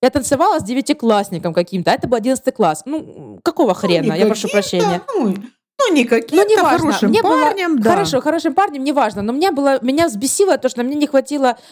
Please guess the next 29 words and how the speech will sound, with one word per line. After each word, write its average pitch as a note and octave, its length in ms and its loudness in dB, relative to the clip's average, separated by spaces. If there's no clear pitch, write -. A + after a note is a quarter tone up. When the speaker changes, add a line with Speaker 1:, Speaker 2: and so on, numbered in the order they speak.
Speaker 1:
э, G#3 380 0
мальчика A#3+ 680 0
м-, B3+ 220 -2
из A3 100 -6
моего C4 280 0
класса. C4+ 580 -2
Э, A3 520 0
меня B3 260 -2
взбесило, C4 760 0
м, G#3 160 -2
то, B3+ 140 2
что, G#3+ 1300 0
э, F#3+ 40 -6
мы, A3+ 160 0
я C4+ 180 2
н-, A#3+ 240 -14
мы C#4+ 200 4
не C#4+ 120 2
могли C4 420 0
н-, A3 200 -4
нормально, A#3+ 520 0
я B3+ 60 6
не C4 80 -4
могла D#4 200 2
нормально C#4 380 -2
расслабиться B3+ 560 0
просто C4+ 260 -2
потому, C4 360 0
что - 200 -4